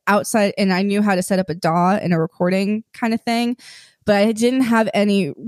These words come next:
real firm foundation in terms of signal flow. And if you had asked me before that job in college, if you had asked me to build a P A, I wouldn't be able to do it. I had no idea.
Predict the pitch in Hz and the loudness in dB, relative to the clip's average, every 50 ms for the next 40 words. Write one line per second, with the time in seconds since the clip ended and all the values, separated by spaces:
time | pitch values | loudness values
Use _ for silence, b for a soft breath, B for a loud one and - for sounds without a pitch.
0 | 208 214 214 208 220 226 220 214 214 208 208 208 202 202 180 - - - - - | -4 -2 0 2 2 2 2 2 2 2 2 0 0 0 -2 -4 -6 -10 -18 -6
1 | - 214 196 190 196 190 190 - 185 180 175 170 170 170 170 - - - - 143 | -2 0 2 2 0 -2 -2 -2 -2 -2 0 -2 -2 -2 -2 -4 -4 -4 -6 -6
2 | 120 95 170 190 - - 170 165 175 - 170 - - - 190 185 180 185 185 - | -6 -6 -8 -8 -6 -6 -8 -8 -6 -6 -8 -8 -6 -8 -6 -4 -4 -4 -4 -6
3 | - 175 170 165 160 156 170 165 180 _ _ _ _ _ _ _ _ - 185 185 | -4 -2 -2 0 0 0 0 -2 -4 _ _ _ _ _ _ _ _ -2 -2 0
4 | 170 165 160 156 156 - _ _ _ _ - _ - 220 185 - 208 208 202 202 | 0 0 -2 -2 -4 -6 _ _ _ _ -20 _ -4 -4 -2 0 0 0 2 2
5 | 208 190 180 180 185 - - 202 190 185 180 175 190 180 - - 214 233 233 226 | 2 2 2 2 0 0 0 0 0 2 0 0 -2 -6 -4 -2 0 0 2 2
6 | 202 185 - 190 185 185 180 180 - - - 202 190 - - 175 190 185 175 180 | 0 0 0 0 2 2 2 0 -2 -2 -2 -2 -2 0 0 0 0 2 0 0
7 | - - 196 202 196 180 185 180 - 180 175 165 - 175 175 147 - - - 180 | -2 -2 -2 0 2 2 0 0 0 -2 -4 -2 -2 -2 -4 -4 -8 -6 -4 -2
8 | 180 175 156 - 170 185 180 185 160 175 180 160 151 151 143 - - - 170 170 | -2 0 0 0 0 0 2 0 -2 -2 -4 -4 -4 -4 -6 -10 -6 -4 -2 -2
9 | 135 85 - _ - 185 170 151 165 160 151 127 110 - 151 165 - | -2 -2 -4 _ -4 -2 -2 -2 -2 -4 -4 -4 -4 -6 -6 -6 -6